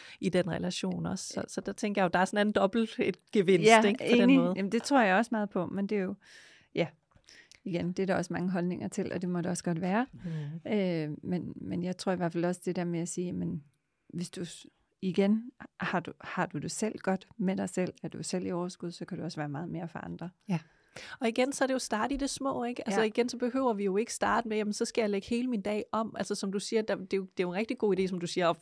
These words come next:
Speaker 1: at ligesom gå ind og kigge på sin dag og finde ud af, hvordan får jeg det her til at fungere netop med min, enten min arbejdsgiver eller de mennesker, jeg bor sammen med, eller lever sammen med, eller ellers er omkring. Hvad kan vi gøre for at, at måske justere lidt, hvis man har en meget presset hverdag?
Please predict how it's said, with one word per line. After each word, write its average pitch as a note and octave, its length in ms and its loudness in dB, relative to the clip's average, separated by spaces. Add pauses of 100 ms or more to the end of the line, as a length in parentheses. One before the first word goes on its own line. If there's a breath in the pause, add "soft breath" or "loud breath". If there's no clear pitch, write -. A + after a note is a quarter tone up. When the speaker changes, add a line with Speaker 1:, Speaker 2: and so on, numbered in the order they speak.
Speaker 1:
at E3 80 0
ligesom F3+ 360 -4 (920 loud breath)
gå F3+ 120 4
ind F#3+ 140 6
og F3 60 0
kigge - 240 -2
på C4 100 4
sin E3 180 -2
dag D#3+ 240 0
og E3 60 -4
finde F3 220 -4
ud F3+ 60 2
af, D#3+ 100 0
hvordan E3+ 260 -4
får G3 180 -2
jeg D#3+ 140 0
det F3+ 100 -4
her F3 100 -2
til - 160 -8
at - 40 -8
fungere F3+ 360 -4
netop E3 300 0
med E3 100 -2
min, D#3 180 -4
enten F3 260 -4
min E3 120 0
arbejdsgiver E3 640 0
eller D#3+ 160 0
de F3 120 -2
mennesker, F3 380 0
jeg E3 120 -2
bor F3+ 220 -2
sammen E3+ 240 -4
med, E3 100 -2
eller E3 140 -2
lever E3 280 0
sammen E3 280 -4
med, E3 100 -2
eller E3+ 140 -2 (100)
ellers G3+ 360 2
er E3 100 -4
omkring. F3 420 -4
Hvad F3+ 120 2
kan F#3+ 140 -4
vi F#3 60 2
gøre E3+ 460 0 (160)
for D#3+ 220 2
at, D#3+ 200 0 (140)
at E3+ 60 0
måske F3 340 0
justere E3 460 0
lidt, D3 120 -4
hvis - 160 -10
man - 120 -12
har - 100 -10
en - 120 -12
meget F3 240 -6
presset F3+ 380 -8
hverdag? E3+ 420 -4